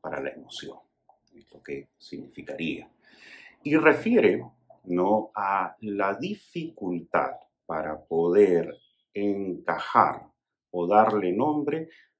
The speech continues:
a las sensaciones que tenemos.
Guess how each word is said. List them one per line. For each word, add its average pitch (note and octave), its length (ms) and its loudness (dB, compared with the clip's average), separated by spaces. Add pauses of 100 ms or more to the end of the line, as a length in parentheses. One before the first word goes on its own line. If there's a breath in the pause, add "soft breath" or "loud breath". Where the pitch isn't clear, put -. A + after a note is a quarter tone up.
(100)
a G#2 80 -4
las - 400 -4
sensaciones C#3+ 1400 2 (440)
que E2 100 -8
tenemos. - 760 -20